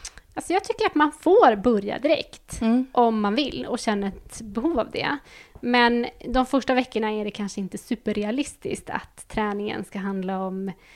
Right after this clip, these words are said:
Speaker 1: liksom, resultat,
Speaker 2: Nej.
Speaker 1: utan då mer som sagt i smärtlindrande syfte eller för att behålla rörlighet eller,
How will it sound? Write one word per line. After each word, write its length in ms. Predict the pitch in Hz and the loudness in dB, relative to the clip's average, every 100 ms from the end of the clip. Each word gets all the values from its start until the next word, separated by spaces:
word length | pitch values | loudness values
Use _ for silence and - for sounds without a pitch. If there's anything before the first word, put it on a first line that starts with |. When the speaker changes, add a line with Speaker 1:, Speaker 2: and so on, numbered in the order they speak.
| - _ - - _ | -20 _ -20 -20 _
Speaker 1:
liksom, 420 | - - 208 190 | -16 -8 -6 -4
resultat, 840 | 208 226 208 - 233 208 - - 220 | -2 -2 2 4 4 4 -4 -6 -2
Speaker 2:
Nej. 180 | 202 | 0
Speaker 1:
utan 200 | 190 226 | 0 0
då 300 | 226 233 214 | 2 2 2
mer 220 | 208 208 202 | 2 -4 -6
som 160 | 202 | -8
sagt 360 | 190 - - - | -6 -8 -8 -12
i 160 | - | -10
smärtlindrande 760 | - 214 - - 208 208 226 214 | -8 -8 -10 -10 -8 -6 -6 -8
syfte 460 | - - - - - | -10 -14 -14 -8 -6
eller 460 | 113 - - - | -4 -4 -6 -10
för 160 | - 233 | -10 -10
att 60 | |
behålla 340 | 208 190 214 202 | -8 -4 -2 0
rörlighet 720 | 208 202 196 190 - 202 - | 0 0 -2 -6 -10 -10 -10
eller, 400 | - 73 73 - | -12 -10 -10 -12